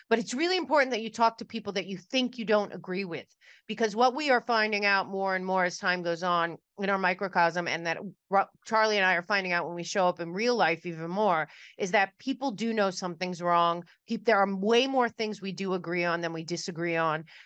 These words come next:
And more than anything else, people are starting to realize that we can't vote our way out of this. This is not a situation where that is. This is really about the American people,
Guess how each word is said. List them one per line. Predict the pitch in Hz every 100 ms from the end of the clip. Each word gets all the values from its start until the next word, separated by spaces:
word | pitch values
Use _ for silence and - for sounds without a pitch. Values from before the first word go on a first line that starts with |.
| _
And | 180 185 185
more | 185 220 254
than | 233
anything | 220 190 185 190
else, | 190 180 -
people | 233 220
are | 202
starting | 185 202 180
to | 170
realize | 175 190 180 170
that | 165 127
we | 175
can't | - 220 208
vote | 196 208 -
our | 190
way | 170 175 -
out | 180
of | 196 165
this. | 127 - -
This | 185 185
is | 214 190
not | 202 214 226
a | 208
situation | 185 208 - 185 190 202 220 170 165 - -
where | - 190 190 180 180 160
that | 185 180 -
is. | 190 180 165
This | 196 214
is | 202
really | 208 196
about | 185 180 170
the | 170 175
American | 180 185 185 185
people, | 208 190 190 170